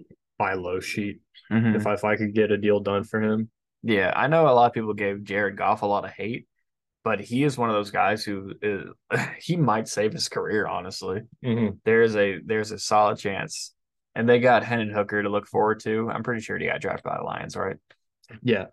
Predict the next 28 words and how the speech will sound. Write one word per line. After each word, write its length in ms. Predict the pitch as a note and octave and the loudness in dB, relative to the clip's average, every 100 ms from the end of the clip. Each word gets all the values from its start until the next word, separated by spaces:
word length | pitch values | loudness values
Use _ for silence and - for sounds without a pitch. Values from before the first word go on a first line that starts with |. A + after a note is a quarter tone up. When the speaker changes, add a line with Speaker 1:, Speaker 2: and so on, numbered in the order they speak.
| - _ _ - | -20 _ _ 2
Speaker 1:
Yeah, 160 | C3+ G2 | 2 4
I'm 180 | B2 | 4
a 40 | D#3+ | 4
Hendon 320 | A#2 G#2 G2+ | 4 2 2
Hooker 280 | A2 - G2+ | 0 -2 -6
fan, 440 | - A2 B2 G2 | -4 -2 0 0
and 180 | F#2 F#2+ | -4 -6
it's 260 | F#2 - - | -8 -8 -6
like, 300 | F2+ F2 - _ _ - | -4 -6 -8 _ _ -4
the 80 | G#2 | 0
more 220 | G#2+ G2+ | 2 2
research 540 | F#2+ F#2+ - G#2+ G#2 | -2 -6 -2 -2 -2
I'm 160 | G#2+ G2 | -4 -2
doing 320 | G#2 G#2+ G#2 | 0 0 -2
on 220 | F#2+ F#2 | -4 -6
Goff 420 | F#2 E2+ F#2+ - - | -8 -4 -4 -6 -10
as 220 | G#2 A2+ B2 | -4 -4 -4
of 120 | A#2+ | 0
late, 280 | C3+ D3 - | 2 2 0
it's 140 | G2+ | -6
just 180 | G#2+ - | -6 -4
like, 240 | F#2+ F2+ - - | -6 -6 -10 -2
ooh, 160 | D3+ G2+ | 0 2
maybe 300 | G2+ E3+ F3 | 2 2 4
I 40 | |
was 220 | A#2+ G#2+ | 2 2
too 240 | - A#2 G2+ | -4 -4 -2
high 400 | F#2 A#2 F#2 | -2 -2 -4